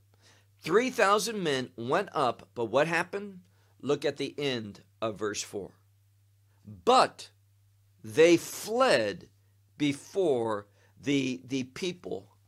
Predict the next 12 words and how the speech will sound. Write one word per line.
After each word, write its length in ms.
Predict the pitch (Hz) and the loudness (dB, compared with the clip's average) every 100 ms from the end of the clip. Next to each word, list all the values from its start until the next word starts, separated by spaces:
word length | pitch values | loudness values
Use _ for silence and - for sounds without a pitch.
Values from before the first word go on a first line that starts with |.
| _ | _
of 160 | 117 113 - | -6 -6 -6
Ai." 320 | 110 98 - _ _ _ _ _ - - - | -8 -8 -12 _ _ _ _ _ -20 -20 -6
Now, 340 | 147 160 156 - | 2 4 4 0
they 240 | 147 165 | -2 0
were 300 | 147 127 - - | 0 -4 -6 -4
small 840 | - - - 117 156 170 175 180 - | 2 2 2 0 0 2 0 -4 -10
in 200 | 123 117 | -10 -6
number. 400 | 131 170 214 - _ _ _ _ - - | -4 -4 -8 -10 _ _ _ _ -20 -2
They 220 | 156 143 - | 4 4 4
only 320 | 190 240 233 | 0 0 0
sent 420 | 185 - 226 226 | 0 0 -2 -2
up 260 | - 175 | 0 0